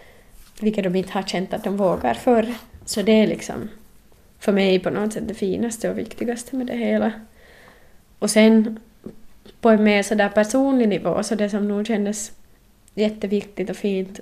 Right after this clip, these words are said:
och speciellt är liksom bara det att märka att hur mycket stöd som finns omkring. Och så där just att man inte är så där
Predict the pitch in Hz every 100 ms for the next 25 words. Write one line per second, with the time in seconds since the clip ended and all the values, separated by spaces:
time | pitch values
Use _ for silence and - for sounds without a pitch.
0 | - - - 214 208 196 202 208 - -
1 | - - _ _ _ _ _ _ _ _
2 | - 254 254 285 247 233 220 208 208 220
3 | 214 - 170 185 - 196 180 202 214 -
4 | _ - 226 214 220 226 170 180 - 220
5 | - - - _ _ - - 208 190 -
6 | 175 214 - - 220 214 226 196 233 220
7 | - - - - - _ 214 214 202 196
8 | 202 - 190 196 196 190 190 170 165 -
9 | 175